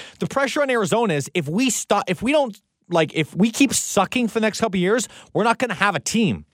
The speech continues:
It, it happened already to Atlanta. They are now in Winnipeg.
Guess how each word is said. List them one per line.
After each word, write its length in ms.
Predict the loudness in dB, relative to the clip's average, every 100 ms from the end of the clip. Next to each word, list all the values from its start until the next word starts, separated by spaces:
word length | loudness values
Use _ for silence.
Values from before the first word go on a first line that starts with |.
| _ _ _ _ _ _ _ _ _ _ _ _ _ _ _ _ _ _ _ _ _ _ _ _ _ _ _ _ _ _ _ _
It, 100 | -4 -4 _ _
it 100 | -2
happened 540 | 0 0 0 0 0 0
already 560 | 0 0 0 -2 -8 _
to 160 | -4 -2
Atlanta. 480 | 0 0 0 -2 -6 _ _ _ _ _ _ _ -6
They 120 | -2
are 80 | 0
now 240 | 0 0 0
in 80 | 0
Winnipeg. 480 | -2 0 -2 -4